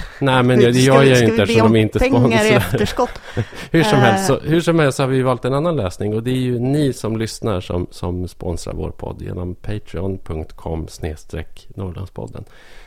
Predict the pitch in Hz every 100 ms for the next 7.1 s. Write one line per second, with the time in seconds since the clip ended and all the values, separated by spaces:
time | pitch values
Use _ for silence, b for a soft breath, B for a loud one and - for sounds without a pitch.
0 | B - 95 92 85 90 87 76 90 85
1 | 80 80 - - 80 78 80 B B B
2 | B B - - 87 80 - - - 101
3 | 98 110 123 120 113 - - 120 113 104
4 | 87 90 92 90 85 80 78 - 78 78
5 | - 87 85 90 62 98 98 - 120 -
6 | 151 110 85 85 85 80 80 - 87 80
7 | 78